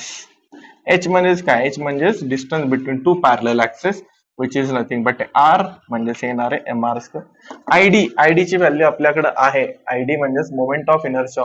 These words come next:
of disc about diameter, आपण मगाशीच find out केला, तो येतो एमआर square upon four, एमआर square upon four, ती value आपण इथं टाकूयात, एमआर स्क्वेअर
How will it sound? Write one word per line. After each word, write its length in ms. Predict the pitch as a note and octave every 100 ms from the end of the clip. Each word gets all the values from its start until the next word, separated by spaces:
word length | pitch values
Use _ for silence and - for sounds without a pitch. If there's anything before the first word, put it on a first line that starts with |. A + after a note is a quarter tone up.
| -
of 100 | B2+ A#2+ E3+
disc 300 | - - -
about 240 | B2 A2+ B2+
diameter, 460 | B2+ C3+ D#3+ F3+ E3+ - _ -
आपण 260 | A#2+ D3 B2+
मगाशीच 420 | B2 D3 F3+ F3
find 220 | D3+ C3 C3+
out 140 | C3 -
केला, 160 | C#3+
तो 180 | E3+ B2+
येतो 260 | A#2+ A#2+ D#3 C3
एमआर 340 | B2 C3+ C#3+
square 340 | D3 C#3+ C#3+ C3
upon 400 | B2 A#2+ A#2+ B2 -
four, 320 | E3+ C3+ - - _ - - C3
एमआर 240 | C3 C3
square 280 | C3 C3 B2+
upon 260 | A#2 A#2+ A#2 C3
four, 160 | D#3
ती 160 | D#3 C3+
value 280 | A#2+ A2+ A#2
आपण 200 | A#2+ B2
इथं 200 | C3+ F3+
टाकूयात, 420 | F3+ D#3 D#3 D3+ D#3 - _ _ _ _ _ _ _ _ _ _ _
एमआर 580 | C3 C#3+ D3+ - A#2+ B2+
स्क्वेअर 400 | A2+ - E3 F3+